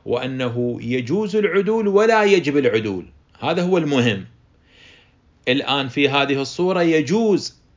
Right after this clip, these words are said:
لا أنه يجب. من ضمن فقرات صحيح الزرارة، شو يقول الإمام؟ "وإن كنت قد صليت من المغرب ركعتين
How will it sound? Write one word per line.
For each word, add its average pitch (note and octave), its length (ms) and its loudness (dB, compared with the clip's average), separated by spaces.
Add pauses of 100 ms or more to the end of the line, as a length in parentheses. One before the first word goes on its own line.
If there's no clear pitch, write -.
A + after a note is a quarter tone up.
(280)
لا E3 240 -2
أنه F#3+ 320 2
يجب. A#2+ 340 4 (1000)
من E3 240 -2
ضمن B3 280 0
فقرات D#3 680 -2 (260)
صحيح F#3+ 500 -2
الزرارة، D#3 720 0 (680)
شو - 160 -8
يقول A3 300 0
الإمام؟ C#3+ 600 -2
"وإن E3+ 440 -4
كنت F3 460 -2 (880)
قد D3 180 -4
صليت D#3+ 840 -2 (720)
من F#3 300 0
المغرب F#3 1040 -4 (100)
ركعتين D3 920 -4